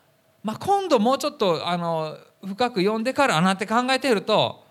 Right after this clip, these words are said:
私たちすぐこの熱は薄れてしまって、あ、今しなきゃいけないってことが、どんどんどんどん後回しになります。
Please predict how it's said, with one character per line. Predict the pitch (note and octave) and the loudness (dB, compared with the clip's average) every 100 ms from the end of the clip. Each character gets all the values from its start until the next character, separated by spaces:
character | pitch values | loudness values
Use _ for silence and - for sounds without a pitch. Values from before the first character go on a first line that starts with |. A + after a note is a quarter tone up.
| - | -8
私 | A#3+ E4 | -2 -2
た | C#4+ | -2
ち | F#3 E3+ | -6 -6
す | - - F4+ | -8 -6 -2
ぐ | F#4+ F#4+ | -2 -2
こ | G#3 | -2
の | G3 D#3 | -2 -2
熱 | A#2+ E3 G#3+ A3 | -2 -2 -2 -4
は | A#3 E3 G#3+ D4+ _ _ _ _ - | -2 0 0 -4 _ _ _ _ -8
薄 | G#3 - | -6 -2
れ | C4 F#3 | 0 -2
て | B2 | -4
し | - | -8
ま | C3 A2+ | -6 -6
っ | |
て、 | - F#3+ A#3+ - _ _ - | -8 -8 -8 -10 _ _ -6
あ、 | G#3 | -2
今 | D4+ D4+ | 0 0
し | - A#3 | -2 -2
な | D#4 | -2
き | D#4 | 0
ゃ | |
い | A3 | -2
け | - | -2
な | G#3+ G#3+ | -8 -8
い | |
っ | |
て | F3+ - | -10 -14
こ | D#3 E3 | -12 -10
と | C#3 C3+ | -10 -8
が、 | A#3+ A3 C3 B2 | -4 -2 -4 -4
ど | C4 F4 | -4 -4
ん | D4+ | -8
ど | B3+ | -10
ん | B3 | -8
ど | C#4 | -10
ん | |
ど | A3+ B3 | -8 -10
ん | B3 - _ | -10 -20 _
後 | F#3 F#3 B3+ | -12 -4 -4
回 | D4 B3+ | 0 -2
し | E3 | -4
に | F3+ A#3 - - | -10 -10 -12 -6
な | D3 | -2
り | C#3+ | -2
ま | D3 C#3 | -2 -4
す。 | C#3 | -6